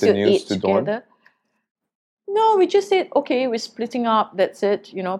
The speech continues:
Speaker 2: Papa will move out." But she was still around till two years later. "Papa will move out," you know, but he still come home, you know, this and that. So it's okay.
Speaker 1: How
Speaker 2: So
Speaker 1: do
Speaker 2: I'm
Speaker 1: you
Speaker 2: not
Speaker 1: explain
Speaker 2: sure.
Speaker 1: to Dawn?
Speaker 2: Uh, just said that it isn't none of her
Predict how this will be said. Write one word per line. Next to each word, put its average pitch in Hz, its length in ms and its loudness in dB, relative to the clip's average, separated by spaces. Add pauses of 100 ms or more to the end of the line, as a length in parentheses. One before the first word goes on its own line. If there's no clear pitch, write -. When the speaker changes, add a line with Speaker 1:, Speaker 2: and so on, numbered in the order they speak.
(120)
Speaker 2:
Papa 196 180 -2
will 175 260 4 (100)
move 185 120 -4 (160)
out." 170 300 4 (100)
But - 280 -2 (100)
she - 320 0
was 587 160 2 (100)
still 440 340 2
around 269 520 2
till 247 200 0
two 294 240 -2
years 269 280 -2
later. 214 440 -2 (420)
"Papa 233 320 2
will 190 100 -4
move 202 180 -2
out," 196 360 4
you 185 80 -6
know, 196 100 0
but 196 160 0
he 202 100 0
still 226 240 -2
come 196 340 -2
home, 185 360 -2
you 180 80 -4
know, 185 180 -4
this 190 240 -4
and 202 140 -8
that. 285 220 -6
So 339 120 -8
it's 269 220 -8
okay. 285 340 -8 (600)
Speaker 1:
How 139 80 2
Speaker 2:
So 143 60 2
Speaker 1:
do 131 40 4
Speaker 2:
I'm 131 100 6
Speaker 1:
you - 60 4
Speaker 2:
not 240 80 4
Speaker 1:
explain - 360 0
Speaker 2:
sure. 110 80 -6
Speaker 1:
to - 0 -
Dawn? 107 280 -6 (1300)
Speaker 2:
Uh, 233 320 4
just - 240 -6
said 214 180 -2
that 185 200 -4
it - 160 -16
isn't 185 680 -2
none 180 300 -4
of 160 100 -6
her 147 120 -8